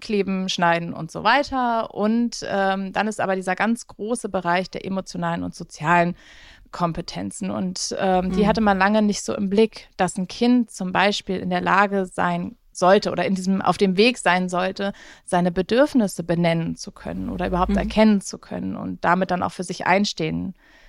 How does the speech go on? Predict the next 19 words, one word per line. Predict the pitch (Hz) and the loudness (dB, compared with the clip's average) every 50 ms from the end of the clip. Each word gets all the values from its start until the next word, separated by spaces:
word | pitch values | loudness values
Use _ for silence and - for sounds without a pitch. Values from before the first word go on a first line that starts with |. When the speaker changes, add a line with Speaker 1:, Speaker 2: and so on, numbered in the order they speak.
| _ _ _ _ _ _ | _ _ _ _ _ _
Speaker 1:
kann. | - - 180 175 175 165 165 180 - - - - - | -6 0 2 2 2 2 -2 -4 -6 -12 -20 -6 -2
Das | - 185 - | 0 0 0
ist | 240 - - | 0 -2 2
ganz | - 190 185 196 196 | 2 2 4 4 4
Speaker 2:
Mhm. | 190 | 4
Speaker 1:
wichtig, | 240 233 - - - - - | 4 4 2 0 -6 -6 -2
ne? | 208 220 226 | 0 2 4
Da | 208 190 | 4 4
sind | 185 208 214 | 4 4 4
dann | 214 196 190 | 4 4 6
plötzlich | - 233 233 - - 214 214 - | 4 4 2 2 0 -4 -4 -4
irgendwie | - - 208 196 196 214 | -4 -4 -4 -2 -2 -4
fünfundzwanzig | 196 - 233 220 214 208 - 196 190 180 - - - - | -2 0 2 2 2 2 0 -2 -4 -4 -6 -10 -10 -4
Kinder | - 277 311 294 233 - | -4 -2 0 0 0 0
in | - 175 175 | -2 -4 -4
einem | 170 175 165 170 170 | -4 -4 -4 -4 -2
Raum | 165 160 165 175 196 220 262 320 359 - - - - - - _ - - - _ | 0 0 2 2 4 4 2 0 -2 -6 -16 -20 -20 -20 -20 _ -20 -20 -20 _
und | - 220 220 226 226 226 214 - - - - - | 2 4 4 6 4 2 0 -4 -8 -10 -10 -10
ich | - - - | -10 -10 -10